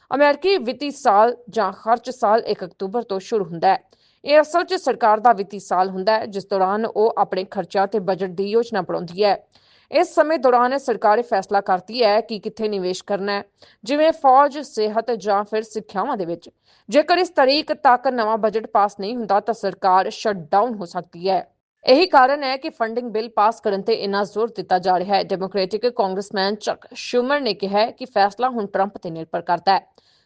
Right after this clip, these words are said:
ਜੇਕਰ ਉਹ ਸਹਿਮਤ ਹੁੰਦੇ ਨੇ ਤਾਂ ਸ਼ਟਡਾਊਨ ਨੂੰ ਟਾਲਿਆ ਜਾ ਸਕਦਾ ਹੈ। ਇਸ ਦੌਰਾਨ ਡੈਮੋਕ੍ਰੈਟਿਕ ਕਾਂਗਰਸਮੈਨ ਪੀਟਰ ਵੈਲਚ ਨੇ ਕਿਹਾ ਹੈ, "ਅਸੀਂ ਇੱਕ ਸਿਹਤ ਸੰਕਟ ਦਾ ਸਾਹਮਣਾ ਕਰ ਰਹੇ ਹਾਂ।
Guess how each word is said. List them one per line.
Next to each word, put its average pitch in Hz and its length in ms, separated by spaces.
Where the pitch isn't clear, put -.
ਜੇਕਰ 294 280
ਉਹ 370 60
ਸਹਿਮਤ 269 360
ਹੁੰਦੇ 240 260
ਨੇ 233 200
ਤਾਂ 208 220
ਸ਼ਟਡਾਊਨ 196 540
ਨੂੰ 214 140
ਟਾਲਿਆ 175 300
ਜਾ 175 160
ਸਕਦਾ 190 340
ਹੈ। 220 60
ਇਸ 302 160
ਦੌਰਾਨ 302 380
ਡੈਮੋਕ੍ਰੈਟਿਕ 233 640
ਕਾਂਗਰਸਮੈਨ 208 640
ਪੀਟਰ 220 320
ਵੈਲਚ 202 440
ਨੇ 214 80
ਕਿਹਾ 180 280
ਹੈ, - 80
"ਅਸੀਂ 302 200
ਇੱਕ 269 280
ਸਿਹਤ 226 440
ਸੰਕਟ 202 360
ਦਾ 185 160
ਸਾਹਮਣਾ 185 360
ਕਰ 190 180
ਰਹੇ 175 220
ਹਾਂ। 190 140